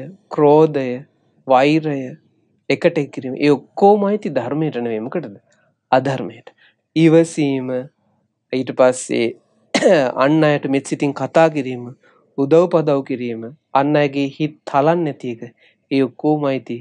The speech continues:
මොකටද? ධර්මයට. ඒ ඔක්කොමයි ධර්මයට.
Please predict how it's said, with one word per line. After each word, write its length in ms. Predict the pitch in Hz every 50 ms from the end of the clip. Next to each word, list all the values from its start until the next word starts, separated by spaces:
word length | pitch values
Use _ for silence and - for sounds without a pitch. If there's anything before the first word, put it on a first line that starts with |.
| 131 _
මොකටද? 460 | - 139 - 180 147 117 98 143 143 _ _ _ _ _ _ - - _ _
ධර්මයට. 640 | - 139 - - 131 123 123 127 127 - - - - _ _ _ _ _ _ _ _ _ _ _ _ _ _ _ _ _ _ _ _ _ _ _ -
ඒ 80 | 135
ඔක්කොමයි 340 | 131 120 - - 139 151 170
ධර්මයට. 520 | 165 - 110 - 165 - - - _ -